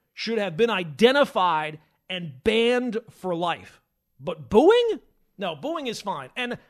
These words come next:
again, what, what, what did you expect Yankee fans to do when Aaron Hicks is back in the Bronx? <laughs> Hey! Woo! I remember him. I know that guy.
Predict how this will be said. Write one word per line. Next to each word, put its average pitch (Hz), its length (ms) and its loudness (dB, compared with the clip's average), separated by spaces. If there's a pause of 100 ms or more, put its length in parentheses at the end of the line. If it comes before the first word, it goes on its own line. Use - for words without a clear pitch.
(120)
again, 220 460 -4 (1700)
what, 233 320 0
what, 285 240 4
what 359 100 0
did 370 160 -6
you 330 180 2
expect 294 520 -2
Yankee 269 320 -4
fans 254 380 -6
to 202 60 -10
do 180 520 0 (140)
when 202 180 -8
Aaron 254 300 -2
Hicks 247 220 -4
is 208 100 -6
back 226 280 -2
in 208 60 -2
the 196 80 -6
Bronx? 214 500 -10 (200)
<laughs> - 200 -20
Hey! 415 1700 -8 (1000)
Woo! 480 1120 12
I 381 340 -4
remember 392 400 0
him. 226 720 0 (340)
I 370 140 -2
know 403 180 8
that 320 260 2
guy. 151 500 -2